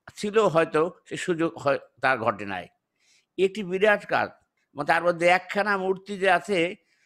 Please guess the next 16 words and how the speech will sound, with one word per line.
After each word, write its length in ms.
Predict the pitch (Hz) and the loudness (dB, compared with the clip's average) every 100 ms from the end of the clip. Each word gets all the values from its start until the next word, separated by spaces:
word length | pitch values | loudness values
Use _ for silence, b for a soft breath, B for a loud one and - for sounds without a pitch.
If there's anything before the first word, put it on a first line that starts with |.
| _ | _
দুখানা 400 | 151 208 220 214 | 0 2 4 4
মূর্তি 400 | 190 170 - 135 | 2 0 0 -2
আছে। 320 | 107 - 98 - _ _ _ _ - | -2 -6 -20 -20 _ _ _ _ -2
একখানা 440 | 170 180 196 196 | -2 0 2 2
মূর্তি 380 | 202 196 190 202 | 2 0 -4 -10
পুরো 200 | 185 185 | -8 -4
জগৎ 320 | 185 185 185 | -2 -2 -2
সিং 160 | 180 190 | -6 -10
সুন্দর 320 | - 185 185 | -8 -4 2
আঙ্গিনায় 420 | 180 170 170 175 | 2 2 -2 -2
ফরিদপুর, 460 | 151 175 175 202 196 - b b - | -2 -2 -2 -4 -6 -10 b b -2
আর 120 | 185 | 0
একখানা 460 | 196 - 196 185 | 0 0 2 4
আছে 360 | 180 - 196 202 - _ _ _ | 2 0 -8 -8 -10 _ _ _
চট্টগ্রাম 500 | 185 185 208 175 180 180 | -2 -2 -2 0 2 2
কোরবানীগঞ্জ 600 | 180 180 175 175 160 160 | 0 2 2 2 0 -2